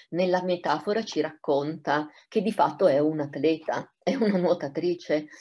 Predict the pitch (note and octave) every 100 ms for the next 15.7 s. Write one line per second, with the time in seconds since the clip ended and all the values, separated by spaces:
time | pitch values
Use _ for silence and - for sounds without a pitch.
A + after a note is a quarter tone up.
0 | - - - - G3+ G3 G3+ G#3 G#3 -
1 | - A3 F#3 G3+ - G3 F3 F3+ G3 G3
2 | G#3+ G#3+ D4 - _ _ F#3+ F#3+ F#3+ -
3 | D#3 F3 G#3+ D3 D3 F3+ A3 - - F#3+
4 | D#3+ C#3+ - E3 F#3 - - C#3+ _ _
5 | _ _ F3+ E3 E3+ E3+ - D3 D3+ D3
6 | D3+ C#3 D3+ - - C#4+ _ _ _ _
7 | _ G3 G3 G3+ G#3 G3 E3+ A3+ B3+ E3+
8 | D3 C#3+ C#3+ D3 C#3 C3+ - - - D3
9 | C#3 F3 A#3+ - G#3 G3 G#3+ D#3+ D#3 D#3+
10 | D3+ C#3+ - C#3 C#3 C#3 C#3 - D3+ D3
11 | D#3+ A3+ _ _ - E3 G3+ G#3+ A3+ F3+
12 | F#3+ F#3 G3+ G3 G3 F3 F3 E3+ F3+ A3
13 | G#3 D#3 D#3 D3+ D3+ D3 D3+ C#3+ D3+ D#3+
14 | F3 G3 C#3+ C#3+ D3 D#3 E3 D3 D3+ D3+
15 | D3+ D3+ D3+ C#3+ - F#3